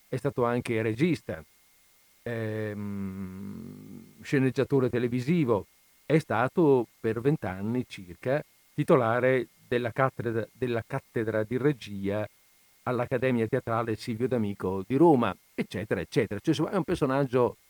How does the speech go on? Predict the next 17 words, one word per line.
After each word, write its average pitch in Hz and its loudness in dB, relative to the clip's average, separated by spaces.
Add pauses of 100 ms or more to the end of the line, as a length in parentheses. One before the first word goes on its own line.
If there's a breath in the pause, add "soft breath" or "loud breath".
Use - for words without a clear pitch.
(420)
ehm, 113 -6 (920)
è - -4
una 151 6
figura 170 8
di 151 6
intellettuale 123 4
di, 117 0
eh, 117 -2
mol-, 127 2
con 151 4
molteplici 151 4
interessi 120 0
e 127 2
con 123 0
molteplici, 113 -2
molteplici 123 -2
attività 113 -4